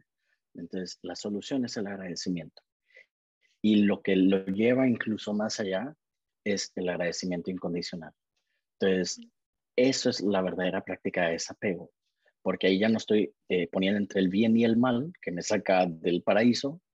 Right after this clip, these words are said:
sino que todo está bien, ¿no? Entonces, gracias por el día, gracias por la noche, gracias por la ausencia, gracias por la abundancia,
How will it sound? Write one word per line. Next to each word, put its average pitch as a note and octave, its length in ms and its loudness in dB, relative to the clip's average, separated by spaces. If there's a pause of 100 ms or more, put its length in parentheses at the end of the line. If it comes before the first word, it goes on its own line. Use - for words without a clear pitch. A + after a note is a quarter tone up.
(320)
sino - 300 -6
que - 180 -14 (120)
todo B2+ 280 0
está A2 240 -6
bien, E2 260 -10 (520)
¿no? A#2+ 260 -10 (300)
Entonces, F#2+ 720 -2
gracias - 320 -4
por F2 120 -2
el F2 100 -2
día, D3 460 -6
gracias - 280 -12
por F2+ 140 -8
la F2 80 -6
noche, D#2+ 280 -12 (680)
gracias - 440 -6
por E2 240 -4 (840)
la E2 160 0
ausencia, C3+ 500 0
gracias F#2+ 440 -4
por - 140 -12
la F2 60 -2
abundancia, D#2+ 520 -10